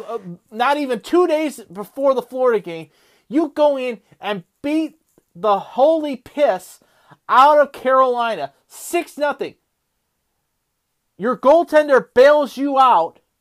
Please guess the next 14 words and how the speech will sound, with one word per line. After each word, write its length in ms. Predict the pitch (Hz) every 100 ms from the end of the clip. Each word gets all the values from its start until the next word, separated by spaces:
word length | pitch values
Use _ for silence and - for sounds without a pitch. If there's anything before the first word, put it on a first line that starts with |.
| _ _ _ _ _ _ _ _ _
You 160 | 190
go 200 | 190 269
to 100 | 262
Florida 500 | - 277 294 277 240 185
and 180 | 220 262
you 140 | 277
absolutely 640 | 254 254 - 262 233 240
shit 480 | 226 - - 302 294
the 80 | 262
bed. 380 | 214 254 180 - _ _ _ _ _ _ _ _ _ _ _ _ _ _ _ _ _ _ _ _ -
Four 300 | 330 370 320
nothing 420 | 285 - 247 214
after 340 | 214 247 247
twenty, 560 | 226 - 233 240 170